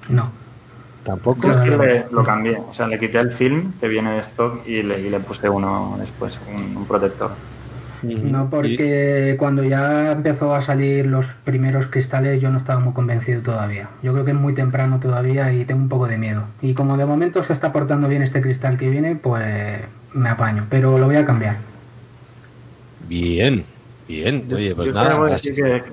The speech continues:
Speaker 3: mi, mi pareja se compró el, el OnePlus ocho y, y de stock venía el, el mismo film en la pantalla y enseguida a ella se le, se le rayó.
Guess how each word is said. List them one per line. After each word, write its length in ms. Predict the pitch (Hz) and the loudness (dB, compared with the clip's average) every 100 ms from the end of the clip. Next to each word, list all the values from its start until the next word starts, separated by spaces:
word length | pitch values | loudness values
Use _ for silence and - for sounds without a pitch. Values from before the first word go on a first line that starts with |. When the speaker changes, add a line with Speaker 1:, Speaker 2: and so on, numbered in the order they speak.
| - | -6
Speaker 3:
mi, 240 | 127 120 | -2 0
mi 180 | 117 117 | 0 0
pareja 320 | 110 117 151 | 0 -2 -2
se 80 | 147 | -2
compró 280 | 123 113 117 | -2 2 2
el, 180 | 117 110 | 2 -2
el 160 | 110 | 0
OnePlus 340 | 110 110 107 120 | 0 0 -2 -2
ocho 380 | 131 - 101 95 113 | -2 -2 -4 -6 -6
y, 60 | 113 | -2
y 380 | 110 110 104 | -2 -2 -2
de 80 | 110 | -4
stock 280 | 107 113 110 | -4 -4 0
venía 300 | 123 117 110 | 0 2 0
el, 180 | 107 107 | -2 -4
el 140 | 110 | -6
mismo 340 | 107 104 117 98 | -6 -4 -4 -2
film 360 | 117 131 156 123 | 0 0 -2 -6
en 80 | 117 | -2
la 100 | 107 | 0
pantalla 520 | 107 107 110 120 156 - - - - 120 | 0 0 0 0 -2 -6 -18 -20 -14 -6
y 540 | 110 110 107 107 110 | -2 0 -2 -2 -4
enseguida 480 | 110 - 110 117 127 | -6 -6 -4 0 0
a 60 | |
ella 180 | 131 131 | 0 -2
se 140 | - 113 | -2 -2
le, 420 | 110 107 104 104 | -2 -2 -4 -6
se 140 | 110 | -4
le 100 | 107 | -2
rayó. 320 | 104 101 113 | 0 0 -2